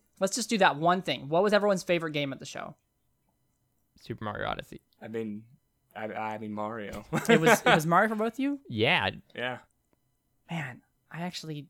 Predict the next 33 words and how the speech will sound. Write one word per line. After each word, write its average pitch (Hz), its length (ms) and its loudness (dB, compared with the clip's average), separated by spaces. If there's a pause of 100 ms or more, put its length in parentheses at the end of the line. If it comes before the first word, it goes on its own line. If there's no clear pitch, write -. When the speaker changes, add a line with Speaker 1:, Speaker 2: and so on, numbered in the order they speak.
(240)
Speaker 1:
I 156 40 -6
don't 160 120 -6
know 156 60 -6
why 143 240 -4 (120)
I 139 200 -8
decided 147 600 -8
to 139 80 -10 (160)
continue 143 340 -6
pushing 151 300 -6
this 139 100 -8
question 151 340 -6
'cause 135 120 -10
I 131 80 -8
can't 156 220 -6
even 143 240 -6
think 151 180 -6
about 143 180 -4
what 143 200 -8 (100)
my - 160 0
favorite 180 240 -6
game 262 180 4
was. 165 240 6
Speaker 2:
<laughs> - 0 -
Speaker 1:
Um, 175 320 6 (960)
I 190 60 2
mean, 190 1400 0
like, 175 420 2 (300)
Shadow 190 400 4
of 247 60 2
the 240 60 -8
Colossus, 269 420 -2
probably? 349 580 0
Yeah? 277 220 2